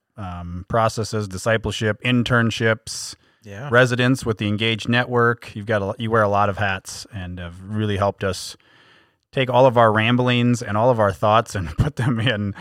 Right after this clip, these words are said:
Speaker 2: <laughs>
Speaker 1: order and on paper and get it written down, which has been huge for us. So
Speaker 2: Yeah, it's a great team. I,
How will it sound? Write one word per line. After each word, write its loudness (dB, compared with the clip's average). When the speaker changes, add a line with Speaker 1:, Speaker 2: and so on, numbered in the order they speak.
Speaker 2:
<laughs> -4
Speaker 1:
order 6
and 0
on 0
paper -2
and -8
get 0
it 0
written -2
down, -2
which -8
has -10
been -8
huge -12
for -16
us. -14
So -12
Speaker 2:
Yeah, -10
it's -14
a -12
great -6
team. -10
I, -12